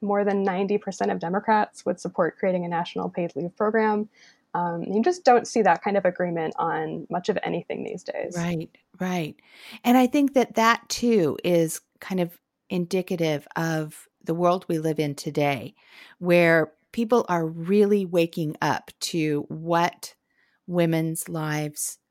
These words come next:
Speaker 2: are like, what, what we're, what the challenges are that we're facing, how we've been just killing it for generations <laughs> here,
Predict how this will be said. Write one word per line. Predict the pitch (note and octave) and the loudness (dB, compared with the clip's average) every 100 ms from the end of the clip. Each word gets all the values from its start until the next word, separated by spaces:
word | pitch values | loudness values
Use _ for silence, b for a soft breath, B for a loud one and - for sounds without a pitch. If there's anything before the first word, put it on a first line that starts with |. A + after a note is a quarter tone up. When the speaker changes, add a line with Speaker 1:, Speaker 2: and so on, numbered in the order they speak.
| _ - | _ -4
Speaker 2:
are | D3+ | -4
like, | D3+ D#3 D#3+ A#3+ - - - _ | -2 2 2 0 -6 -20 -20 _
what, | E3+ E3+ E3 - _ _ _ _ _ _ _ - | -8 -2 -2 -2 _ _ _ _ _ _ _ -14
what | E3 F3 - | -2 -2 2
we're, | G#3 F#3+ F#3 _ | 2 2 0 _
what | F#3+ G3 | 2 2
the | F3 | -2
challenges | - D#3 F3 A3 G#3+ | -4 -2 0 -2 0
are | G#3+ G#3+ | 0 0
that | A3 | 0
we're | G#3+ | -4
facing, | G3 G3+ G3+ - G#3+ G#3+ G#3+ B B B B _ _ - | -2 -2 0 0 0 -2 -4 B B B B _ _ -6
how | - A3+ A3 | 2 6 6
we've | A#3 G#3+ _ - | 6 2 _ 0
been | E3+ E3 | 0 -2
just | - - F4 C#4 B3 - - | -6 -2 0 0 -2 -8 -10
killing | - D#4+ E4 F#3 | -4 -2 2 0
it | C#3+ - | 0 -6
for | - | -8
generations | E3+ A#3 A#3+ G#3+ G#3 A#3+ - D#3+ - | -2 2 2 4 2 0 0 2 2
<laughs> | - | 4
here, | - D4 G3 F3+ | 6 8 8 6